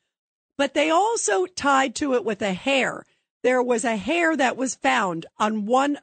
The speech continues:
of the burlap bags. And I remember when I covered this case years ago, that was the one piece of evidence that they said, "Gosh, if we can pin this hair, there is a male hair."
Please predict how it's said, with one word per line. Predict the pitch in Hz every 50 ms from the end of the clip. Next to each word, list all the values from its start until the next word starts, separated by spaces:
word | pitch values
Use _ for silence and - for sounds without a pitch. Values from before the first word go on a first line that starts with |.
| -
of | 247 233 208
the | 226 196
burlap | 165 220 226 233 233 226 220 220 _ -
bags. | 226 226 214 202 196 180
And | 190 196 208
I | 226 311
remember | 381 349 - 262 262 269 277 262 240
when | 208 190 202 208
I | 226 269
covered | - - 285 254 220 262 226 180
this | 190 180 -
case | - 220 175 165 160 - - _ _ _ _ _ _
years | - 208 220 240 277 311 349 277
ago, | 294 262 226 202 160 - - - _ _ _ _ _ _ _ _ _ -
that | 233 233 285 -
was | 285 330 294 220
the | 254 269
one | 254 262 269 277 269
piece | - 294 294 - -
of | 262 214
evidence | 247 254 247 247 233 226 214 -
that | - 226 202 180
they | 220 214
said, | 202 - 262 208
"Gosh, | 214 240 233 226 - -
if | 208 165 196
we | 277 302
can | - 311 247 220 -
pin | - - 277 269 285 269
this | 247 233 208 -
hair, | 247 254 240 226
there | 202 214 208 202
is | 190 208
a | 220 214
male | 208 196 202 220 247 277 277 277 269 254
hair." | 208 - - 254 254 233 180 160 - -